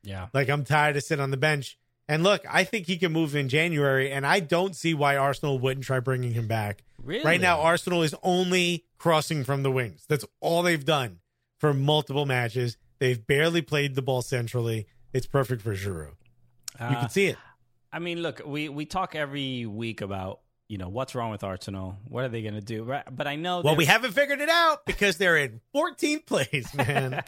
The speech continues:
Speaker 1: <laughs> This guy, um, uh, Thomas Partey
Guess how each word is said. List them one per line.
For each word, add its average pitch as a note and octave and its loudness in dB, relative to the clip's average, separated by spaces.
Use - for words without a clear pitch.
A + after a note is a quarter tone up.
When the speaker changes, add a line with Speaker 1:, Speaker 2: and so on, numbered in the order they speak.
Speaker 1:
<laughs> A3 -12
This F#3 -6
guy, B2+ -4
um, A2+ -6
uh, G#2 -6
Thomas F#3+ -6
Partey C#3 -6